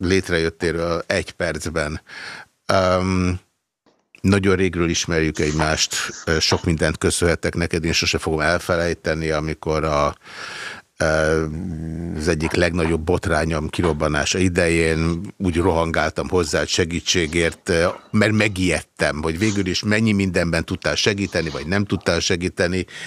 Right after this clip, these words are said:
Ö, meglepetésként is érhetett, hogy én azt feltételeztem rólad, hogy te majd segíteni fogsz nekem, ez ugye a Secretman történet volt. Ö,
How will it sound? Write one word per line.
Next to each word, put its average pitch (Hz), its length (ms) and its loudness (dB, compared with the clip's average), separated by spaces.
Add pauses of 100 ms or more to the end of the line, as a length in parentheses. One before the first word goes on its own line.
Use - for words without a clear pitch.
(140)
Ö, 85 440 2 (360)
meglepetésként 85 1000 0
is 73 120 -2
érhetett, 82 520 0
hogy 78 140 -2
én 80 100 0
azt 82 180 -2
feltételeztem 82 840 -2
rólad, 85 360 0
hogy 80 140 -2
te 82 140 -2
majd 78 280 -2
segíteni 82 580 -2
fogsz - 220 -6
nekem, 90 280 -2
ez 78 120 -2
ugye 80 220 0
a 78 60 0
Secretman 80 540 -2
történet 80 500 -2
volt. 95 340 2 (560)
Ö, 92 80 2